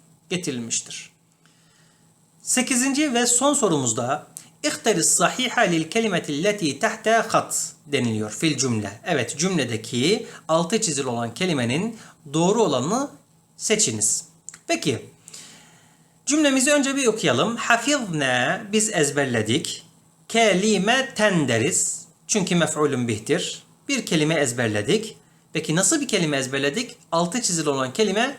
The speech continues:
cedide kelimesi. Evet, cedide kelimesi kendisinden önceki mevsufuna,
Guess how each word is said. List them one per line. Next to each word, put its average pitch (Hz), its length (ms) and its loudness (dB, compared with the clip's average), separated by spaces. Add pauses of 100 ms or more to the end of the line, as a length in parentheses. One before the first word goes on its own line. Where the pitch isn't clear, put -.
(120)
cedide 180 580 0
kelimesi. 120 480 -2 (640)
Evet, 247 320 0
cedide 254 440 2
kelimesi 180 400 0
kendisinden 185 460 0
önceki 220 360 -2
mevsufuna, 151 720 0